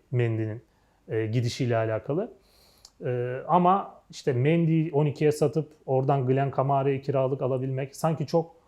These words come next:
yanlış bir operasyon gibi gelmiyor bana. E, tabii şu da var. İşte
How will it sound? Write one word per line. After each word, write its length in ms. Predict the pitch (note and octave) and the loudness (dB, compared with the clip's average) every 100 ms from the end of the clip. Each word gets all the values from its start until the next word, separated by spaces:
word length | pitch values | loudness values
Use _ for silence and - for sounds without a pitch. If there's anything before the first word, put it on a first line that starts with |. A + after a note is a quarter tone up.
| _ _ _ _ - | _ _ _ _ 2
yanlış 360 | C3+ D#3+ E3 | 4 4 2
bir 60 | E3+ | 4
operasyon 520 | D#3 D#3 D#3 - E3 | 4 4 2 2 0
gibi 180 | C#3 E3+ | 2 4
gelmiyor 440 | E3+ E3+ C3 G#2 | 6 6 2 -2
bana. 300 | F#2+ B2 G#3 - _ _ _ | -4 -4 -6 -10 _ _ _
E, 60 | B2 | -2
tabii 200 | E3+ D#3 | 2 2
şu 180 | - E3 | 2 2
da 140 | A#2+ | 4
var. 260 | A2+ - - - | 4 0 -6 -20
İşte 460 | D#3 - C3 B2+ | -20 -10 -8 -8